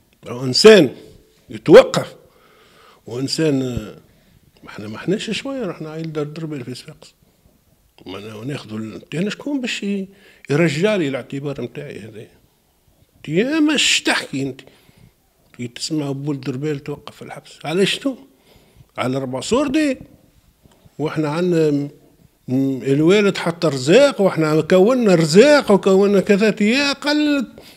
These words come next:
قطعة تبيعها ولا قل مرجع تراب يخلص المئات الملايين. تلقى روحك انت واحد في، انت حتى رزقك تبيع بتراب الفلوس، استغلته كلاب السوق. وعندنا ما يثبت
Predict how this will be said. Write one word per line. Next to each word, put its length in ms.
قطعة 320
تبيعها 440
ولا 180
قل 240
مرجع 380
تراب 380
يخلص 520
المئات 580
الملايين. 320
تلقى 300
روحك 340
انت 180
واحد 360
في، 520
انت 120
حتى 280
رزقك 280
تبيع 360
بتراب 380
الفلوس، 380
استغلته 640
كلاب 220
السوق. 300
وعندنا 400
ما 140
يثبت 460